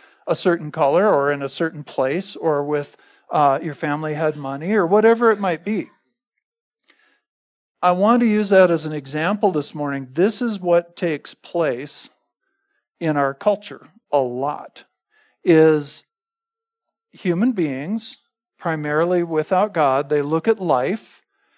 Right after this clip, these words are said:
and they come up with an idea. And it may be, and there's almost always a grain of truth in it. I mean, obviously, the idea of justice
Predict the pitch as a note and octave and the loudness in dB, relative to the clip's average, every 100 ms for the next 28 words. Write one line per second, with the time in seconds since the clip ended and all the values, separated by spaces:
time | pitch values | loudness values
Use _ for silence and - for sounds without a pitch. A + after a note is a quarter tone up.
0 | _ - F3+ E3 F3 G3+ G3 D3+ E3+ E3 | _ -6 -2 0 0 0 0 0 0 -2
1 | F3 F3+ F#3 C4 C#4+ C3 C3+ F3 F3 F#3 | 0 0 0 0 0 0 -2 -2 -2 -2
2 | F#3 G3 A#3 G3 G3+ F3 F3+ F3 E3+ - | 2 2 2 0 0 -2 -2 0 0 -2
3 | F3 F3+ A3+ B3 - A#3 C4 C#4 F3 B2+ | -2 0 0 -2 -4 -2 0 2 0 -2
4 | C#3+ G3 F#3 E3+ D#3 D#3 E3 E3+ F#3 - | -6 -4 -4 -2 -2 -2 -2 -2 -2 -8
5 | _ _ _ - E3 D3+ E3 - C4 C4 | _ _ _ -10 -4 -4 -6 -2 0 2
6 | E3 E3+ E3+ F#3 G#3 A3 - E3+ E3 E3 | 0 0 0 0 0 -2 -2 0 2 2
7 | E3 F#3+ G3 D#3+ D#3 D3 - _ - E3 | 2 0 0 0 0 -2 -10 _ -6 -4
8 | C#3+ - - A3 - - | -2 -6 -4 -4 -6 -14